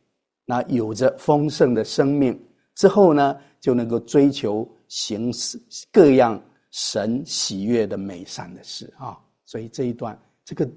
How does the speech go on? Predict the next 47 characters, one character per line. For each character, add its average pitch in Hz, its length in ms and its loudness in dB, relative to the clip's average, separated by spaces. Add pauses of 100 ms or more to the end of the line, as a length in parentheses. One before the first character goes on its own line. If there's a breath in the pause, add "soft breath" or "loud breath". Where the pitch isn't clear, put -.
就 165 140 -2
是 - 240 -8
圣 127 360 -4
经。 107 240 -10 (760)
所 185 160 4
以 180 60 6
圣 220 260 6
经 196 180 6
是 190 160 4
基 185 260 -2
督 180 160 0
徒 139 280 0
信 156 340 2
仰 104 200 -2
和 127 120 0
行 123 280 -4
为 123 120 0
最 160 200 4
高 143 240 4
的 131 320 2 (380)
主-， 135 180 -4 (160)
指 175 220 2
导 143 200 8
原 131 220 4
则， 123 320 0 (160)
刚 120 160 -6
刚 117 160 -4
我 107 60 -6
们 117 100 -6
提 117 200 -6
过 120 300 0
的。 104 140 -10 (380 soft breath)
以 147 160 2
属 135 320 4
灵 165 200 8
的 175 120 10
大 170 240 6
家 143 220 6
庭 117 200 -6
来 110 180 -4
讲， 98 360 -6 (500)
那 104 200 -12
圣 127 280 2
经 104 300 -4
就 107 160 -6
像 95 300 -10
是 95 220 -16